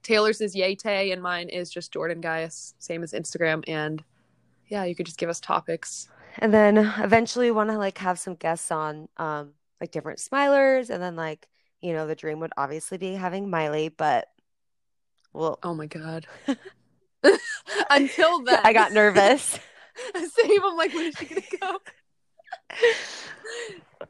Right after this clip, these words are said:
Speaker 2: Oh,
Speaker 1: Uh,
Speaker 2: gosh.
Speaker 1: maybe Olivia someday. We can get her to spill the beans. <laughs> We invite, like, Bean. <laughs>
Speaker 2: Yeah,
Speaker 1: Cody.
Speaker 2: seriously.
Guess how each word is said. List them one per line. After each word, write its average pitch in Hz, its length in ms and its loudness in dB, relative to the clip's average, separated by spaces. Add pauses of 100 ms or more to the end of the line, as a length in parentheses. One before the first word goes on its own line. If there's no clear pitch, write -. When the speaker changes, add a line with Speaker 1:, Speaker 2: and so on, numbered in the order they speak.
(180)
Speaker 2:
Oh, 339 300 2
Speaker 1:
Uh, 165 40 2
Speaker 2:
gosh. - 400 4
Speaker 1:
maybe 330 280 6
Olivia 269 440 4
someday. 269 400 -4
We 277 80 -12
can 262 100 -12
get 240 140 -4
her 240 60 -8
to 220 80 -18
spill 240 360 -4
the 220 80 -8
beans. 233 480 -6 (480)
<laughs> - 1900 -2 (680)
We 247 120 2
invite, 226 320 2
like, 202 200 -4
Bean. 220 460 -4
<laughs> 311 440 -4
Speaker 2:
Yeah, 175 200 6
Speaker 1:
Cody. 170 60 4
Speaker 2:
seriously. 202 640 -2